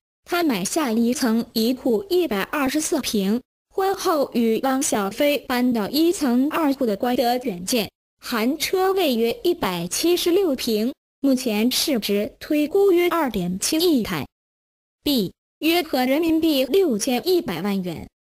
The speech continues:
二零一六年年底，夫妇俩再砸三点六亿台币购入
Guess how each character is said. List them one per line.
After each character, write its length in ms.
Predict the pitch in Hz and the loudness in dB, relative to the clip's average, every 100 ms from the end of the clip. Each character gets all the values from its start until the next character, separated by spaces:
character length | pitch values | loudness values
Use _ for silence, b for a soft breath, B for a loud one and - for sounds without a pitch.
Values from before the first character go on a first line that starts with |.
| _ | _
二 160 | 320 269 | 0 2
零 340 | 202 196 233 | 2 2 2
一 220 | 269 294 302 | 2 2 4
六 260 | 339 277 | 4 2
年 240 | 214 220 220 | 2 2 2
年 240 | 214 285 | 2 0
底， 280 | 302 180 - _ _ - | -2 -6 -8 _ _ -4
夫 200 | 349 339 | -2 0
妇 200 | 339 320 | 0 0
俩 180 | 226 | 0
再 240 | 202 330 311 | 0 0 0
砸 280 | 220 190 240 | 0 -2 -2
三 320 | - 320 330 | -2 -2 -2
点 220 | 196 - 240 | -4 -4 -2
六 160 | 320 269 | 0 0
亿 120 | 220 | -2
台 240 | - 214 | -2 -2
币 180 | 269 226 | 0 -2
购 180 | 277 233 | 0 -2
入 180 | 208 | -2